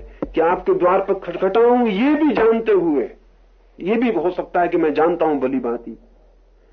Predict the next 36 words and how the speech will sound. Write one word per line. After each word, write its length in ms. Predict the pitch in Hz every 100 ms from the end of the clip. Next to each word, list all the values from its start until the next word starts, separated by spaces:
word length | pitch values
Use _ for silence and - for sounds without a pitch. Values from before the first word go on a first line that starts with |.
| _ -
कि 60 | 156
किसी 340 | - 196 233
को 140 | 214 143
जगाया 380 | 147 151 170 170
नहीं 180 | 175 156
जा 120 | 143
सकता 300 | 135 - 123
उसके 300 | 113 - 113
पहले, 320 | 107 101 95 - - _ _ _ _ _ _ _ _ -
ये 260 | 117 156 170
भी 120 | 208
हो 240 | 196 196
सकता 280 | 190 - 185
है 140 | 185 185
कि 100 | 185
मैं 180 | 180 170
जानता 360 | 151 175 175
हूं 180 | 180 185
कि 120 | 170
किसी 320 | 165 190 185 196
को 140 | 170
जागने 420 | 139 151 156 156
के 80 | 143
पहले 240 | 139 139 127 131
जगाया 240 | 131 123
नहीं 160 | 120 110
जा 140 | 104
सकता। 880 | - - - _ _ - _ - 196
सबकी 240 | - 202
अपनी 320 | 190 185 196
सुबह 360 | 180 175 170 175
है 120 | 170
और 160 | 147 135
वक्त 240 | 147 - -
पर 80 | 127
होगी, 320 | 110 127